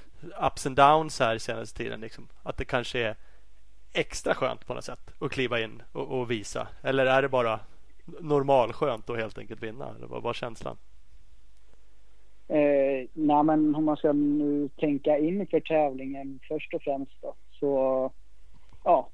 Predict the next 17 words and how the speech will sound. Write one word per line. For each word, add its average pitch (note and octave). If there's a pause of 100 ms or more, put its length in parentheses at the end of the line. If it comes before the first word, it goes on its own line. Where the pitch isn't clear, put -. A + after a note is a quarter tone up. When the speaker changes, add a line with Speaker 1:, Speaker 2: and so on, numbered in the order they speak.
(140)
Speaker 2:
har E3+
det G3
ju F#3+
varit, F3
eh, C#3+
en C#3
tuff G3 (100)
period, F3 (160)
givetvis. D3+ (380)
Eh, D3
sen D3
så E3+
har E3+
ju E3+
corona D#3
nu C#3
kommit, C#3